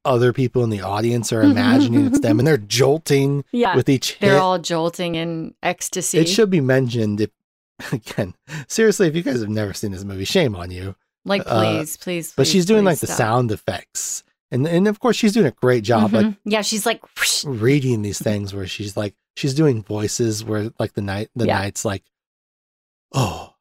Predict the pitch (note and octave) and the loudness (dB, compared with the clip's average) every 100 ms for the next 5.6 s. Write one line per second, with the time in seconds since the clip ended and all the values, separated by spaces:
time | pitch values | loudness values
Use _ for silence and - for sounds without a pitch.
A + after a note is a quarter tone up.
0 | - A2 G#2+ - G#2 F2+ G2 G2 F#2 F#2 | -4 0 0 0 -2 -2 -4 -4 -4 -6
1 | - C3 G2+ - - A2 G#2+ G2+ - G#2 | -2 0 0 -2 -2 2 2 0 -4 -4
2 | - A2+ - - B3+ A3+ G3 A2 - A2 | -2 -2 -2 2 4 4 0 -4 -2 0
3 | G#2 A2 B2+ B2+ B2+ F#3 D3 C#3 B2 B2 | 2 4 4 2 2 -2 -2 0 2 2
4 | C3+ A#2 B2+ - C3 - E3+ D#3+ E3 A2 | 4 4 4 0 0 2 0 2 0 0
5 | F#2+ C#3+ D3 A2+ A#2+ C3 | 0 2 2 0 0 0